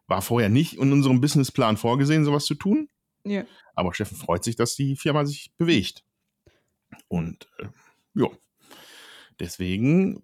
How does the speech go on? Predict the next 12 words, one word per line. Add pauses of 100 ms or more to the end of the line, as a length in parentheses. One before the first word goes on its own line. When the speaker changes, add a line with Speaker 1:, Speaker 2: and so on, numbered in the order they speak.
Speaker 1:
ähm,
hoffen
wir
mal,
dass
zweitausendvierundzwanzig (400)
irgendwann
mal
die
letzten,
äh,
Ge-,